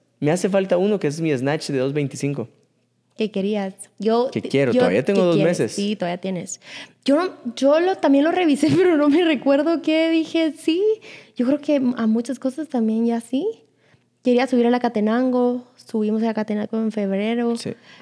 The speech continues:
Speaker 2: Em, ay, no voy a poner a decirlas acá, pero también, también, no me recuerdo qué, lo voy a volver a ver. Eso es un buen, mire, mucha, estamos en octubre, es un, es un buen reminder ahí si todavía puedes alcanzar algo que querías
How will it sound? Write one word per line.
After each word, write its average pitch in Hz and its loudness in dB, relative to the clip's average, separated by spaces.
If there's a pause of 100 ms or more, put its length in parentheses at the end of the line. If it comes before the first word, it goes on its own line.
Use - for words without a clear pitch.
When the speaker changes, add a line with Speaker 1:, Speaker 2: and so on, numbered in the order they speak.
(300)
Speaker 2:
Em, 202 -2 (160)
ay, 220 2
no 220 4
voy 247 2
a 262 0
poner 214 0
a 233 4
decirlas 220 2
acá, 233 -2
pero 214 0
también, 214 -2 (100)
también, 233 -2
no 240 2
me 277 2
recuerdo 240 -2
qué, 262 0
lo 226 2
voy 202 0
a 220 2
volver 202 -2
a 202 -4
ver. - -8 (300)
Eso 277 0
es 359 0
un 427 2
buen, 427 4 (120)
mire, 311 2
mucha, 247 0
estamos 247 -2
en 349 0
octubre, 240 0
es 208 -2
un, 277 0 (400)
es 247 0
un 285 2
buen 302 4
reminder 302 2
ahí 240 2
si 262 -2
todavía 226 0
puedes 202 -4
alcanzar 208 -2
algo 226 2
que 226 -2
querías 202 0